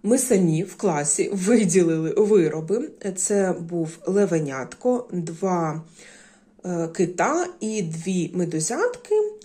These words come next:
Також, ем, віддали деякі вироби, які готували інші мами, такі, які не швидко зіпсуються. Це були пасочки і запаковані смаколики. І це все наша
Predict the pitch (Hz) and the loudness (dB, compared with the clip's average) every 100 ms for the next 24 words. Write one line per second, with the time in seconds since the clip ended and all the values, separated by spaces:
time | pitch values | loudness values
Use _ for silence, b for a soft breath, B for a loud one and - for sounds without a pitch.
0 | - - 233 240 226 214 - - 175 170 | -20 -6 -4 0 0 0 -4 -4 -2 -2
1 | 170 - 175 180 185 190 170 165 180 175 | -2 -4 -4 -2 0 2 0 0 2 2
2 | 165 180 165 175 165 151 156 151 - 170 | 0 -4 -2 0 0 -2 -4 -6 -4 -6
3 | 170 185 175 170 165 156 156 190 170 - | -2 -2 -2 -6 -4 -4 -4 -4 -2 -4
4 | 151 139 135 135 160 269 - - 165 165 | -6 -10 -10 -6 -2 -4 -6 -10 -10 -6
5 | 214 202 - 175 165 175 247 - 147 151 | -6 -6 -2 -2 0 0 -2 -4 -6 -8
6 | 160 - 170 - 185 175 - 151 143 240 | -10 -6 -8 -6 -6 -6 -6 -10 -6 -6
7 | - 254 247 170 156 147 - 226 349 339 | -6 -6 -4 -4 -6 -6 -4 -4 -2 -4
8 | 339 269 240 - 254 302 226 208 185 196 | -6 -6 -6 -6 -2 -2 -2 -6 -4 -2
9 | 214 202 196 - 160 139 135 - - 165 | 0 0 -2 -4 -8 -8 -10 -12 -14 -16
10 | B B B B - 196 160 147 - 311 | B B B B -6 -2 0 0 0 2
11 | 269 180 185 - 156 | 2 0 -4 -4 -8